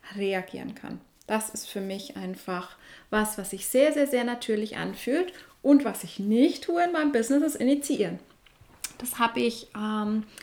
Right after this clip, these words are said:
wenige Male gemacht, wie ich Human Design noch nicht gekannt habe. Und es hat sich für mich immer sehr unnatürlich angefühlt und sehr viel Überwindung gekostet. Ähm, deswegen mache ich das einfach nicht mehr. Also,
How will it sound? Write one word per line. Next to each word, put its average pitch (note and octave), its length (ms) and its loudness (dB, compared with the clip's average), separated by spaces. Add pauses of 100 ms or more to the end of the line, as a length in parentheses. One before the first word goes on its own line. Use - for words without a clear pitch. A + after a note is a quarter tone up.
(160)
wenige C4+ 500 4
Male G3 340 0
gemacht, F#3+ 640 -2
wie A#3 100 -4
ich - 280 -10
Human G#3+ 240 2
Design G#3 260 -4
noch G#3 100 -6
nicht G#3+ 280 -6
gekannt - 280 -4
habe. - 160 -2 (320)
Und A3+ 80 -4
es G#3+ 80 -4
hat G#3 140 0
sich G#3+ 160 -2
für G#3 80 -4
mich G3+ 220 -4
immer G3 180 -2
sehr G#3+ 340 0
unnatürlich G3 560 -6
angefühlt F#3+ 640 -6
und F#3 280 -6 (360)
sehr C#4 200 8
viel C#4 120 2
Überwindung G#3 500 2
gekostet. F#3+ 920 -6 (420)
Ähm, G3 400 -4
deswegen F#3+ 380 -4
mache F#3+ 160 -6
ich G3+ 80 -16
das - 180 -12
einfach - 240 -8
nicht - 220 -12
mehr. G#3 100 -8 (240)
Also, G3 460 -8